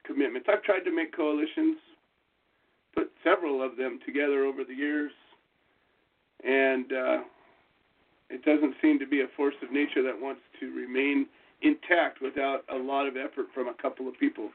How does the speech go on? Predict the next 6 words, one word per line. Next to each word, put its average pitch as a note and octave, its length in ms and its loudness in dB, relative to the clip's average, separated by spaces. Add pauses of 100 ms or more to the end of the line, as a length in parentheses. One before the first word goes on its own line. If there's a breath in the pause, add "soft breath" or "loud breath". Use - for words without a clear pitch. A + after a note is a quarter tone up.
So C3+ 180 0 (800 soft breath)
rather A3+ 320 4
than C3+ 200 -4
that, D#4+ 360 -2 (180)
I've C#3 300 -2
decided D3 560 0